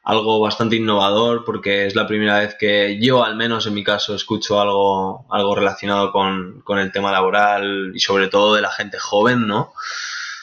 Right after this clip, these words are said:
Eh, os animo a todos que, a todas las personas que estén en un momento de su vida en, en el, en el cual se sientan un poco estancados, que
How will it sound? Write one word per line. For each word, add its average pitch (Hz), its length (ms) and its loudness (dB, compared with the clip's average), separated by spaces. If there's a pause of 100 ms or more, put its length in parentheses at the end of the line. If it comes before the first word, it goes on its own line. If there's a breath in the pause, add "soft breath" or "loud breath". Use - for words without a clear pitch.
(180 loud breath)
Eh, 117 420 2
os 110 180 -2
animo 127 500 2
a 123 120 0
todos 123 440 2
que, 98 600 0
a 92 100 0
todas 117 180 2
las 120 120 -2
personas 107 440 0
que - 80 -8
estén 104 180 -4
en 104 140 0
un 104 60 -2
momento 104 360 0
de 104 100 0
su 101 160 -4
vida 104 300 2
en, 101 480 -10
en 104 140 -4
el, 101 140 -2 (120)
en 104 140 -6
el 101 200 -6
cual 101 320 0
se - 160 -8
sientan 107 360 -2
un 104 140 -10
poco 104 760 4
estancados, 101 880 0
que 98 600 0